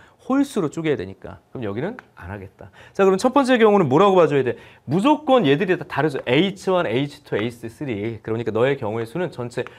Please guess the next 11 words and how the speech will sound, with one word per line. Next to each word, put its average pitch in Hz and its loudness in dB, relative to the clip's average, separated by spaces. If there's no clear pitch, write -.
오 180 2
팩을 196 6
얼마로 170 6
나누면 143 2
돼요? 143 4
이 208 -2
팩으로 247 0
나누면 123 -4
끝나는 180 -6
거죠. 101 -12
그러니까 110 -16